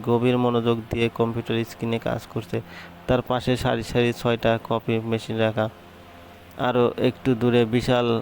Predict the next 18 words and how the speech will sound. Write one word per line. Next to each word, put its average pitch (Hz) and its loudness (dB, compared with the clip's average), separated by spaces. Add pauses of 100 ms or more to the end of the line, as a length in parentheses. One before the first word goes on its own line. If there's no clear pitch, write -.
(140)
অডিটোরিয়াম 117 0
রুমের 117 2
মতো 117 0
একটা 117 0
হল 113 0
রুম 113 -2 (160)
স্পষ্ট - -4
বোঝা 117 2
যাচ্ছে। 117 2 (460)
ভিতরে 123 2
অনেকেই 117 2
আছে, 113 0 (640)
নিশ্চয়ই 135 2
ওখানে 127 2
কোনো 127 2
জরুরি 120 4
কাজ 113 -2
চলছে। 113 0